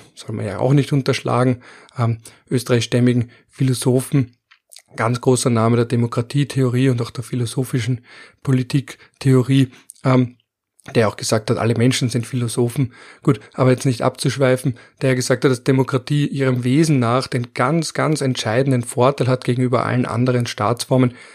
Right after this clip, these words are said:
dass ein friedlicher Machtwechsel möglich ist. Und da sind wir genau bei dem, was gerade in Weißrussland eben nicht passiert und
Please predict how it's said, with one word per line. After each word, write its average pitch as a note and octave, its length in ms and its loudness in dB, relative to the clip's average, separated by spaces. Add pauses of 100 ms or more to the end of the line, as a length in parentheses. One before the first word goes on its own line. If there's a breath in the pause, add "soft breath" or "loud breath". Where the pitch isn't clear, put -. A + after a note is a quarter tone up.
(120)
dass A#2+ 160 0
ein A#2+ 120 2
friedlicher C#3 680 0
Machtwechsel A2+ 640 -2
möglich A#2 400 0
ist. - 180 -10
Und B2+ 220 -4 (320 loud breath)
da B2 140 2
sind C#3 180 2
wir C#3+ 80 4
genau B2 400 4
bei C#3+ 100 2
dem, B2+ 320 2
was C3+ 140 -4
gerade A#2+ 380 -2 (200 loud breath)
in B2+ 220 0
Weißrussland B2 640 -2
eben B2 260 0
nicht D#3+ 260 -4
passiert E3 480 0
und D3 160 0